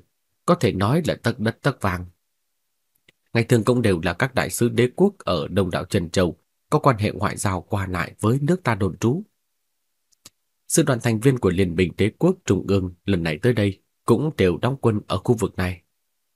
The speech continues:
Đến rồi, Lâm Đại Thiếu, mau nhìn xem. Nơi ở tạm thời của người chính là tòa thượng truyết viên này. Thất hoàng tử dẫn Lâm Bắc Thần đi tới cửa của một tòa trang viên cỡ lớn màu xanh rạt rào. Lâm Bắc Thần trực tiếp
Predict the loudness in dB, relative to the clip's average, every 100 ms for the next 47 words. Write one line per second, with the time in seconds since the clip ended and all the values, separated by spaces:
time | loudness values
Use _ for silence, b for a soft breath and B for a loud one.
0 | _ -4 2 2 2 0 0 -2 -8 _
1 | 0 0 0 -2 0 0 0 -8 -2 0
2 | 2 0 0 -4 -4 -6 -10 _ _ _
3 | _ _ _ _ _ 2 6 6 2 -2
4 | -2 0 0 2 2 2 4 2 4 2
5 | 0 0 -2 0 0 0 -2 -2 0 0
6 | 0 0 -8 -8 _ _ _ _ _ _
7 | _ -2 0 0 2 0 2 0 0 -2
8 | -2 -2 -4 -4 -2 -2 0 -2 0 -2
9 | -2 -2 0 0 -2 -4 -2 -4 0 0
10 | 0 0 -2 0 -2 -2 -2 -2 -4 -4
11 | -4 -4 -4 -6 -4 -8 -8 _ _ _
12 | _ _ _ _ _ _ _ _ -2 0
13 | 0 0 0 -2 0 0